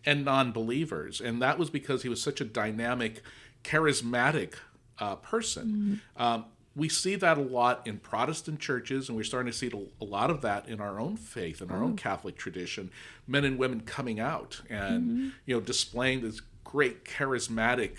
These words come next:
Speaker 1: you know, evangelical, spiritual, you know,
Speaker 2: Yeah.
Speaker 1: whatever,
Speaker 2: Well,
Speaker 1: <laughs> you
Speaker 2: Bishop,
Speaker 1: know? <laughs>
Speaker 2: Bishop Barron, I think, is calling
Speaker 1: He's another
Speaker 2: everyone
Speaker 1: one.
Speaker 2: to,
Speaker 1: Yeah.
Speaker 2: to do it, is
Speaker 1: Oh,
Speaker 2: to
Speaker 1: yeah.
Speaker 2: take up the arms. And that, that's our call as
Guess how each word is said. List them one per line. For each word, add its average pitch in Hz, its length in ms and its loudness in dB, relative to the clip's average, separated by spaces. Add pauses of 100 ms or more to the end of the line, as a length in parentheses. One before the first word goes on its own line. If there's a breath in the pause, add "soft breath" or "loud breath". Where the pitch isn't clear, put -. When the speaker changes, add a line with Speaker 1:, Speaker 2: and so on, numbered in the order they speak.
(200 loud breath)
Speaker 1:
you 123 100 -2
know, 101 400 -4
evangelical, 110 1160 -2 (420)
spiritual, 120 1040 2
you - 80 -4
know, 202 120 6
Speaker 2:
Yeah. 349 100 4
Speaker 1:
whatever, 147 520 6
Speaker 2:
Well, 254 200 12
Speaker 1:
<laughs> - 0 -
you 208 100 2
Speaker 2:
Bishop, 370 240 12
Speaker 1:
know? 202 200 12 (120)
<laughs> - 100 -8
Speaker 2:
Bishop 311 280 12
Barron, 302 400 12
I 220 100 12
think, 220 320 8
is 196 140 8
calling 226 480 12
Speaker 1:
He's 185 100 12
another 185 100 12
Speaker 2:
everyone 202 500 12
Speaker 1:
one. 190 80 6
Speaker 2:
to, 208 640 6
Speaker 1:
Yeah. 196 100 0
Speaker 2:
to 208 120 6
do 240 320 12
it, 165 120 12
is 147 180 8
Speaker 1:
Oh, - 40 12
Speaker 2:
to - 80 10
Speaker 1:
yeah. - 60 4
Speaker 2:
take 466 280 10
up - 100 10
the - 160 8
arms. 262 400 10
And 208 100 6
that, 247 160 8 (300 loud breath)
that's 359 260 6
our 339 240 6
call 262 640 10
as 196 260 4